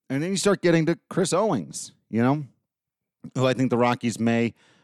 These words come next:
bring back as a depth option, especially when we start talking here in a second about shortstop. So I think your potential best option, certainly from internal candidates, if you're not gonna go out and get a big thumper,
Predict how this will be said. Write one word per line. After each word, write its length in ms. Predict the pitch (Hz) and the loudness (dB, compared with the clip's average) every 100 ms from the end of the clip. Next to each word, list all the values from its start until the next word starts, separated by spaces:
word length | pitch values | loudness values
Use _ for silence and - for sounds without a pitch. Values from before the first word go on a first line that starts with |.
| _ | _
bring 280 | 101 123 113 | 0 2 2
back 300 | 113 110 117 | 2 0 0
as 100 | 101 | -2
a 60 | |
depth 320 | 101 113 107 110 | 0 0 0 -2
option, 500 | 98 - 110 107 95 _ _ _ | -2 -4 -2 -2 -4 _ _ _
especially 340 | - 123 - 104 | -2 0 0 -2
when 100 | 95 | -2
we 60 | |
start 220 | - 101 | -2 -4
talking 300 | 98 95 87 | -2 -6 -6
here 140 | 92 95 | -6 -4
in 60 | |
a 40 | 85 | -4
second 220 | 90 90 | -6 -8
about 180 | 80 78 | -12 -2
shortstop. 520 | 160 160 - 71 65 _ _ _ _ | 0 0 -4 -10 -14 _ _ _ _
So 200 | - 151 | 2 6
I 60 | 147 | 6
think 540 | - 208 233 - - _ _ _ _ _ _ - | 4 0 0 -4 -20 _ _ _ _ _ _ 2
your 500 | 139 143 143 139 127 _ | 8 8 10 8 4 _
potential 1040 | 127 - 180 202 - 170 147 147 147 135 _ _ _ _ _ _ _ | -4 -2 -2 -2 2 4 6 6 2 -4 _ _ _ _ _ _ _
best 400 | 98 135 151 - | 0 2 2 0
option, 400 | 120 104 - 92 | 0 0 0 -2
certainly 320 | - 269 233 | 2 2 2
from 240 | 208 147 123 | 2 2 4
internal 520 | 143 135 110 117 98 | 4 4 4 4 4
candidates, 640 | - 123 107 82 - - - | 2 0 2 -2 -8 -6 -4
if 240 | 90 - | -4 0
you're 220 | 104 104 | 4 6
not 320 | 101 120 139 123 | 6 2 2 0
gonna 200 | 123 117 | 0 2
go 240 | 113 110 | 4 6
out 200 | 110 110 | 4 2
and 100 | 107 | 0
get 240 | 107 104 _ _ _ _ _ _ _ _ _ - | 0 0 _ _ _ _ _ _ _ _ _ -2
a 80 | 127 | 4
big 300 | 135 131 - | 6 4 4
thumper, 340 | 127 113 | 0 0